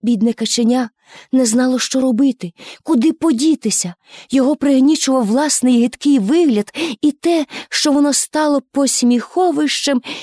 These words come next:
цілого пташиного двору. Так минув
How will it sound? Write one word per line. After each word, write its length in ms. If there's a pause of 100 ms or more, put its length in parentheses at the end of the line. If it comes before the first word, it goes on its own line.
(140)
цілого 640
пташиного 840
двору. 680 (1600)
Так 280
минув 460